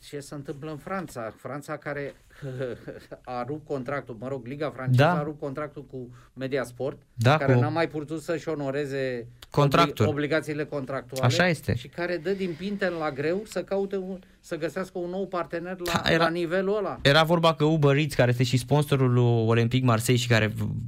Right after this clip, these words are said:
Speaker 2: ar fi dorit să cumpere, dar nu știu exact ce se întâmplă. E, așa e, Franța, v-, vorbim de Franța.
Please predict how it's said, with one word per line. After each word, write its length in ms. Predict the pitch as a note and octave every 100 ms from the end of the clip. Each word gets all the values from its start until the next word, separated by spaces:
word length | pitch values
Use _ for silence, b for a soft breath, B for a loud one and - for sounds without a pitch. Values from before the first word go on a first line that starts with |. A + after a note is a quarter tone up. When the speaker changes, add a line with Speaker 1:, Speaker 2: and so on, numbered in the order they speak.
| -
Speaker 2:
ar 140 | - A#2
fi 140 | B2
dorit 300 | A#2 A#2+ D#3+
să 140 | -
cumpere, 800 | C3+ D#3 C#3 A2+ G2 G2+ G#2+ C3+ -
dar 140 | - C3
nu 60 |
știu 160 | D#3 D#3+
exact 180 | D3+ C#3+
ce 80 |
se 120 | C3 A#2+
întâmplă. 420 | G#2 G2 F#2+ G2+
E, 280 | G#2+ A2 A2
așa 260 | A2+ F3
e, 200 | E3 G#2 A2
Franța, 460 | B2 D3 D3 G2 -
v-, 260 | F#2+ G2+
vorbim 320 | - G#2 G#2 C3
de 60 |
Franța. 420 | C3 C#3 C3+ -